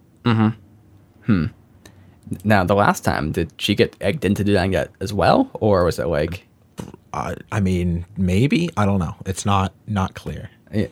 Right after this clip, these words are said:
Speaker 1: I'm just not sure if that's the thing that happened at the, the birthday party or the, the party last time, or if this was, uh, something else.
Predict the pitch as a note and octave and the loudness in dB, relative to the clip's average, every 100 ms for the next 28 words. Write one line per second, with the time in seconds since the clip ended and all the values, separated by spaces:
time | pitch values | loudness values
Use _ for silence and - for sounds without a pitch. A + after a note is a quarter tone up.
0 | - A2 G#2+ C3 E3+ E3 - B2+ G#2+ A#2+ | 2 4 6 4 6 4 6 4 6 4
1 | - A#2 A#2+ A#2 A#2+ A#2+ A#2 B2 A2+ A2+ | 4 4 4 4 4 2 4 4 4 6
2 | A2+ A2 - A#2 A#2 G#2 A#2+ B2 A#2+ B2 | 4 4 0 2 2 4 4 6 4 4
3 | C3 G2+ G2 - G2+ - - G#2+ G2 F#2+ | 2 2 0 2 0 0 2 4 4 2
4 | F#2 - A#2 A#2+ G2+ F#2+ - F2+ F#2 F2 | 2 2 4 4 4 2 0 -4 -2 -2
5 | E2+ D#2 - F#2 D#2 C2+ C#2+ - | -2 -2 -2 -6 -4 -4 -4 -6